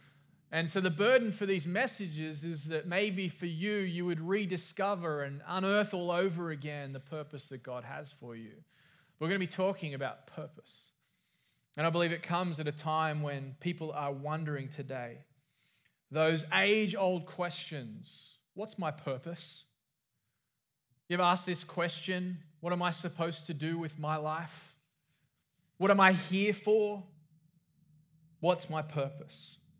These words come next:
So we're gonna be looking at this. We're gonna be looking at what the scripture says, and we're gonna be answering some of these questions because, again, I believe we're living in a time, in an era, post-pandemic, post a lot of things. It's almost like we're post-post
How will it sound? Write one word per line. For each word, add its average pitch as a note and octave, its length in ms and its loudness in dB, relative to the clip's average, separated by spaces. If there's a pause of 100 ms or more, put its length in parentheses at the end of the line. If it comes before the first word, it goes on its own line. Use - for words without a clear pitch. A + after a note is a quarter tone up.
(720)
So - 100 -4
we're A3+ 60 6
gonna A#3 80 6
be G#3+ 100 8
looking A#3 380 6
at F3 120 -4
this. F3+ 280 -2
We're G#3 60 -6
gonna G3 120 2
be F#3+ 40 2
looking A3 280 0
at G#3+ 80 0
what G#3 140 0
the G#3 100 -4
scripture G3 480 -2
says, E3 580 -4
and D3+ 180 -6 (380)
we're F3+ 100 0
gonna G3+ 100 6
be G3+ 120 2
answering A3 420 4
some G#3 200 0
of G3+ 60 0
these G3 160 2
questions G3 720 -2
because, F#3+ 320 0
again, G3+ 220 2
I G3 80 4
believe F#3+ 400 4
we're F#3+ 100 0
living G3+ 300 0
in F#3 100 -2
a E3+ 60 -4
time, G#3+ 420 -2
in F3 60 2
an F3+ 160 -4
era, G3+ 500 2 (400)
post-pandemic, G3+ 1400 2
post G3 400 2
a F3+ 40 0
lot F3 280 4
of - 80 0
things. G3+ 600 -6 (540)
It's - 100 -4
almost G3+ 220 4
like F#3+ 200 0
we're F3 100 0
post-post G3+ 1080 2